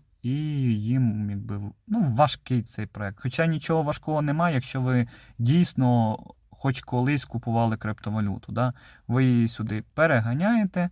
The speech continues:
і ви просто ростете це дерево. Ну, якби, шуміха за цим проектом також величезна. А, також, якщо можете,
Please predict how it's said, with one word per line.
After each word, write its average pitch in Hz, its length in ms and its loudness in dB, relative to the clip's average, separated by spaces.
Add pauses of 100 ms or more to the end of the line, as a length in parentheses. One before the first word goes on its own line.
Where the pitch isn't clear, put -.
(440)
і 175 200 -2
ви 127 500 2 (360)
просто 120 360 -4
ростете 110 480 -6
це - 160 -10
дерево. 92 500 -6 (340)
Ну, 139 280 0
якби, 107 500 -2 (180)
шуміха 175 580 4
за 139 120 -2
цим 147 240 -4
проектом 123 520 0
також 120 400 -2
величезна. 127 680 -2 (460)
А, 110 340 -2
також, 143 340 0
якщо 104 280 -8
можете, 107 760 -2